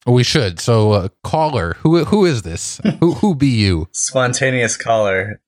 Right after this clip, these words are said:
Speaker 2: Uh,
Speaker 1: Yes.
Speaker 2: random, random caller who called in. Yes. Hello. My name is David Amell, and I am a technology journalist, kind of living in San Francisco. I've been there for two years, but I travel a lot, so I kinda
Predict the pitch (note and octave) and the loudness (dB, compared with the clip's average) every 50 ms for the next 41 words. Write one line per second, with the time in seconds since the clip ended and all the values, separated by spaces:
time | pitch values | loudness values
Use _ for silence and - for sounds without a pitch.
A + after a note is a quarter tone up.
0 | _ - G2+ G#2 G#2 G2+ G2+ G2 G2 G2 - - B2+ G#2 A#2 A#2+ B2+ B2+ B2+ A2+ | _ -4 -2 0 0 2 2 2 0 0 0 0 0 0 0 -2 -4 -6 -4 -2
1 | B2 A#2+ A#2+ B2 B2 A2+ - A#2 A2 G#2+ G2+ G#2+ G2 - G#2+ G2 F#2+ F#2 F#2+ F#2 | 0 0 0 0 -2 0 0 0 2 2 0 0 -2 -2 -2 -2 0 -2 -2 -4
2 | F2 F2+ - _ _ _ _ B2 C3 A2+ - - - - - C3+ D#3+ F3 D3+ A2+ | -4 -8 -12 _ _ _ _ 0 0 0 0 -4 -10 -4 0 2 4 4 4 2
3 | F#2+ - - _ _ _ _ _ _ G2+ G#2+ A2 B2 A#2+ A#2 A#2 A2 G#2+ A2+ A2 | 0 -4 -12 _ _ _ _ _ _ -4 -2 0 0 0 0 -2 -2 -2 0 0
4 | A2 A#2 A#2 A2 G#2+ G#2 G#2 A#2 C#3+ D#3 - _ _ _ _ - G#2+ G#2 G#2 G#2 | 0 2 0 0 2 0 0 0 -2 -2 -6 _ _ _ _ -2 0 0 2 2
5 | G2 - G2 G2 G2+ G2+ G2+ G2 G2 G2 G2 G2 F#2+ F#2+ F#2+ - G#2 G2 - G2 | 0 0 0 2 2 2 2 0 0 0 0 0 0 0 -2 -2 -6 -4 -2 -2
6 | G2 G2+ G2+ G2+ G2 F#2 G2+ G2 G2 G2+ G2+ G2+ G#2+ - - - - - - _ | 0 0 0 -2 -2 -2 -2 -2 0 0 0 0 -2 -2 -4 -6 -8 -12 -20 _
7 | _ _ - G#2+ G#2+ G#2+ A2 G#2+ G#2 - - - A2 G#2+ G2+ G#2 G#2 G#2 G2+ - | _ _ -4 -2 0 0 0 0 -2 -6 -8 -4 -4 -2 -2 0 -2 -2 0 0
8 | G#2+ G2+ G2+ G2 - - G#2 - - G#2+ G#2+ G#2+ A2 A2 A2+ - _ _ _ _ | -2 -2 -2 -4 -4 -4 -6 -4 -2 0 0 2 0 0 -2 -6 _ _ _ _
9 | - G#2+ G#2+ G2 A2+ A2+ A2+ A2 - A#2 G#2 - - A2 G#2+ G#2 G#2 G#2 G#2 G#2 | -2 -2 0 2 2 0 0 0 0 -2 -4 -2 -2 -2 0 0 0 0 0 0
10 | G2+ - - G2+ F#2+ F2+ F2+ F2+ F#2 F2+ E2 - - G2 F#2 F2+ F#2 F#2 F#2 F#2 | -4 -2 -2 0 0 2 2 2 0 0 -2 -4 -2 -2 -2 0 0 0 0 0
11 | F#2 F#2 F#2 F#2 - - - - - F#2 F2+ F2 F2 - F#2+ F2+ F2+ F2+ F2 D#2+ | 0 0 0 0 0 -2 -4 -4 -2 0 -2 -2 -2 -4 -4 -4 -2 -4 -4 -6